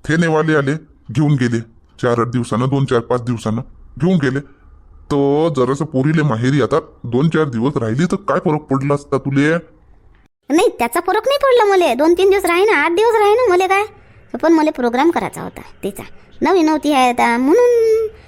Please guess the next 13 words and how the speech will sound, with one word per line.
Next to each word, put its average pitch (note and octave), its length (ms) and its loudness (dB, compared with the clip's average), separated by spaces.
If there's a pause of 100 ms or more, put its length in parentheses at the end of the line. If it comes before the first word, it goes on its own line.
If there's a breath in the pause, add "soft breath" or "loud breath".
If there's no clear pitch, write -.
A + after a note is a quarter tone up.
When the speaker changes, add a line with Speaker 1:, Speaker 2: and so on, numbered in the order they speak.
(140 soft breath)
Speaker 2:
म्हटलं, F#4 280 0
"जा D#4+ 220 2
ना, A4+ 120 2
घेऊन A4 280 2
या F4+ 140 2
बा, C#4+ 340 0
त्याच्यात F4+ 500 -6
काय F#4 220 -2
माया E4 220 0
चुकलं?" C#4+ 400 -4 (560)
Speaker 1:
चुकलं? D#3+ 380 0 (760)
तू D3 380 2
चुकलं. C#3 560 -2